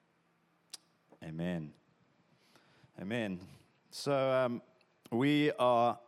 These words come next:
this is, like, the last official Sunday, um, other than Christmas Day. So I said to the guys, "Let's end it with a bang."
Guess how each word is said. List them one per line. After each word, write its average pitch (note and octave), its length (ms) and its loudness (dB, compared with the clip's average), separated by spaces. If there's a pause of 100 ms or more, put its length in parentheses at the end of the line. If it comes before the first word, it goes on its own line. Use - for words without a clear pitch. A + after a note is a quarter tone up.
(120)
this B2 160 -4
is, C#3+ 120 -4
like, C3+ 180 -2
the A#2+ 80 2
last A2 340 2
official A#2+ 360 -4
Sunday, A#2+ 500 0 (840)
um, G2 560 -2
other A2 240 -2
than G2+ 140 -4
Christmas - 420 -6
Day. F#2+ 300 0
So G#2 500 -2 (500)
I - 40 -14
said A2+ 200 -4
to - 80 -18
the G#2+ 80 -4
guys, G2+ 260 0
"Let's G2 180 -8
end G#2+ 200 -4
it G#2 60 -2
with G2+ 160 -2
a F2+ 40 -2
bang." D#2 440 -4